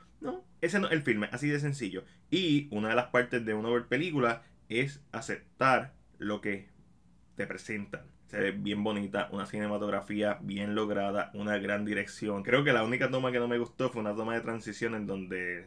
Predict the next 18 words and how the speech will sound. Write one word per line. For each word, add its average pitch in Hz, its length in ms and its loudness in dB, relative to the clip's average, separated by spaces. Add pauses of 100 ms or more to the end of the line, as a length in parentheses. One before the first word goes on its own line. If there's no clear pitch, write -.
(140)
están - 360 -10
en 101 120 -4
la 104 120 -2
playa 107 380 4
y 95 140 -2
de 92 100 -6
momento 92 460 -6
cortan 104 480 -4 (320)
a, 90 480 -4 (280)
a 90 120 -8
la 82 100 -6
arena 101 600 -2
con 95 180 -8
agua, 101 840 0
bien 104 600 -6
nada 120 160 0
que 123 100 4
ver. 117 280 4